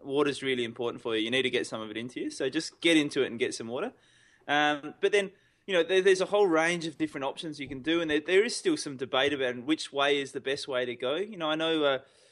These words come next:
you know, a lot of people talk about, you know, the absolute best way to go might be reverse os-,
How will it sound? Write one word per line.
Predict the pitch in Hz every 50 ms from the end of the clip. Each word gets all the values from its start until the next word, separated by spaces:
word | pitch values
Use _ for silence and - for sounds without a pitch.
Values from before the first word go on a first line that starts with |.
| _ _ _ _ _
you | 170 165
know, | 147
a | 151
lot | 170 180 180
of | 180
people | 190 170 156 147
talk | 147 - 165 151 147
about, | 147 143 139 131 -
you | - 147
know, | 139 127 127 127 - -
the | 143 147 -
absolute | 123 156 175 165 151 - 160 160 147 139
best | 156 156 160 -
way | 160 151 147
to | 135 123
go | 143 143 143
might | 143 135 135 -
be | 139 131 131
reverse | 131 120 131 139 139 139 135
os-, | 143 135 -